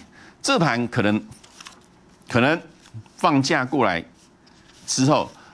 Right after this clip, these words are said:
可能不会出现太亮丽的表现嘛。所以上礼拜四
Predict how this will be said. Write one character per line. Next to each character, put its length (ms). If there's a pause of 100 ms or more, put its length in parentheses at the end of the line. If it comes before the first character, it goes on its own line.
(180)
可 180
能 180
不 240
会 280
出 260
现 280
太 200
亮 220
丽 60
的 80
表 200
现 200
嘛。 180 (260)
所 140
以 120
上 180
礼 100
拜 200
四 260